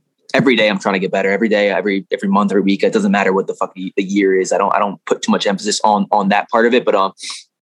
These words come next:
I just wanna make waves, man. I, I, and I have some momentum now, so I wanna keep building that momentum all the way to, up to the top.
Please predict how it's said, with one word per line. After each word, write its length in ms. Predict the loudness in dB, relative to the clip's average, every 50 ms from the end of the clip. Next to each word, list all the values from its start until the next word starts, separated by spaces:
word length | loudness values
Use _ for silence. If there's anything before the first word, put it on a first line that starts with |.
| _ _ _ -14 -8
I 20 | -6
just 80 | 0 0
wanna 100 | 2 2
make 120 | 2 0 2
waves, 300 | 2 2 2 0 -2 -4
man. 140 | -4 -4
I, 280 | -2 -2 -2 -2 -2 -2
I, 120 | -4 -6 -8 -8 _ _ _ _ -20 -20 -20 _ _ _ _ _ -8
and 80 | -6 -6
I 40 | -2
have 200 | 0 -2 -2 0
some 140 | 2 2
momentum 360 | 2 2 2 0 0 0 -2 0
now, 240 | 0 0 0 0
so 140 | -2 -2 -2
I 60 | -2
wanna 220 | 0 0 -2 -4 -4
keep 340 | -8 -10 -10 -10 -10 -6 -2
building 280 | 0 0 2 2 2 2
that 120 | 2 0
momentum 480 | -2 -2 -2 -2 0 0 0 0 0 2
all 100 | 2 2
the 60 | 0
way 40 | 0
to, 80 | -2 -4
up 100 | -4 -4
to 80 | -6 -8
the 60 | -4
top. 280 | 0 0 0 0 -2